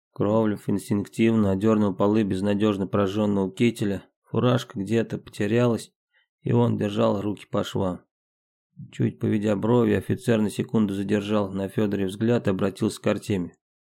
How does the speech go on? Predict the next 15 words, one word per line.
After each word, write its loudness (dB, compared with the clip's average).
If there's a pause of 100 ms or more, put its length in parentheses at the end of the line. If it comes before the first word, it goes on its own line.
(440)
"Кто 0
это 2
с -10
вами, -2
поручик?" -2 (960)
"Прапорщик 0
Кровлев, 4
господин -2
полковник. -2 (120)
Его 2
красные 2
расстреливали. 0 (380)
Чудом 0
остался 0
жив", 0